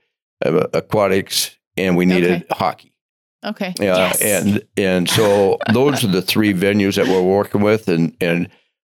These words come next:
Speaker 1: right now we have hired, or in the process, I should say, of hiring an architect and a
Speaker 2: Mm-hmm.
Speaker 1: design team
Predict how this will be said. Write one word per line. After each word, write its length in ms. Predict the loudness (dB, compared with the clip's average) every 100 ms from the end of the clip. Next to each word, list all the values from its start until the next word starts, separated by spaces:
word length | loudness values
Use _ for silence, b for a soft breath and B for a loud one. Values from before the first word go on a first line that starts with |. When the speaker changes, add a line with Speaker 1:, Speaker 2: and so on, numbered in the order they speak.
| -6
Speaker 1:
right 240 | -2 0 0
now 320 | 0 2 2
we 200 | 2 2
have 140 | 0
hired, 640 | -2 0 2 2 0 -2 -6 _ _ -2
or 380 | 0 2 0 0
in 160 | 0
the 60 | 0
process, 500 | 0 0 0 -2 -2
I 100 | -2
should 300 | 0 0 0
say, 340 | 0 2 2 2
of 180 | 0
hiring 340 | -2 -2 0 0
an 100 | 0
architect 640 | -2 -4 -6 -2 -2 -2
and 140 | -2 0
a 80 | -2
Speaker 2:
Mm-hmm. 280 | -4 -6 -6
Speaker 1:
design 380 | -2 -2 -2 -2
team 400 | 0 2 0